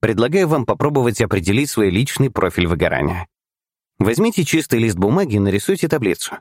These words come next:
Слева напишите в столбик цифры от одного до шести.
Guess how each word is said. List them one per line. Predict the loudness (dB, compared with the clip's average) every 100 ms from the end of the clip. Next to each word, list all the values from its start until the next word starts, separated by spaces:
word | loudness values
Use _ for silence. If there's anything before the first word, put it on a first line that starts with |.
| _ _ _ _ _
Слева | -2 0 2
напишите | 0 0 -2 -2 -2
в |
столбик | -2 -2 0 -2
цифры | 0 -2 0 0
от | 0 0
одного | 0 0 0 0
до | 0
шести. | -2 -4 -6 -10